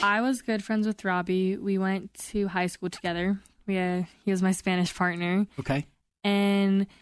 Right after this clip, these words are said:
Speaker 1: it just took all of us by surprise 'cause you could never see it. Like, I was talking to him that night and didn't even see it. And so I just, like,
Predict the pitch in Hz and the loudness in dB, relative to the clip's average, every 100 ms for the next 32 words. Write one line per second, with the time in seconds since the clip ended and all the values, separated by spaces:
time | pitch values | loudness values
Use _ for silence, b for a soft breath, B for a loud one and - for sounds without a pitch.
0 | b 226 233 320 311 - 233 233 - - | b -2 2 0 0 -2 -2 -2 -8 -2
1 | 185 208 247 202 185 185 - 180 180 175 | 2 4 2 2 0 -2 -2 -2 -2 -6
2 | - 170 170 185 220 - - 196 190 202 | -4 -2 0 0 0 -4 -2 -2 -2 -8
3 | _ 214 214 233 254 277 262 - 175 170 | _ -2 0 2 2 0 -2 -2 -2 0
4 | 185 - 214 - 190 185 196 - 180 175 | -2 -4 -12 -6 -2 0 0 0 -2 0
5 | 185 180 185 185 180 170 175 180 180 165 | 0 0 0 0 -2 -2 -2 -2 -2 -6
6 | 160 165 _ _ 180 170 165 165 165 160 | -10 -14 _ _ -6 -6 -6 -8 -10 -10
7 | - - 170 165 165 - _ _ _ _ | -10 -4 -4 -4 -8 -12 _ _ _ _
8 | _ - 220 220 - 233 208 240 285 311 | _ -2 0 2 2 2 4 2 2 2
9 | 294 | 0